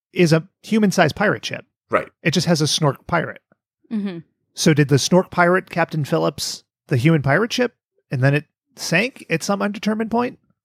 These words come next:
Speaker 3: So what's interesting about the seven hundred years
Speaker 1: Mm-hmm.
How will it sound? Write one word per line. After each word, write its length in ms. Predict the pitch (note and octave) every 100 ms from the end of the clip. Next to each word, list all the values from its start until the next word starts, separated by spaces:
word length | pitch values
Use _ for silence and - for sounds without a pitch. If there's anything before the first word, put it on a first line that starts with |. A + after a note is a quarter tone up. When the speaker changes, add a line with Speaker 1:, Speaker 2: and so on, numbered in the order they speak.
| _ _ _ _ _ -
Speaker 3:
So 180 | E4+
what's 120 | F4 E4+
interesting 380 | F#4 A4+ - G#4
about 220 | D#4+ B3+
the 60 | A#3+
seven 300 | A#3+ A3+ G#3+
hundred 320 | A3 G3 F3
years 480 | F#3 F#3+ B3 D4 -
Speaker 1:
Mm-hmm. 320 | E3 C#3 C3+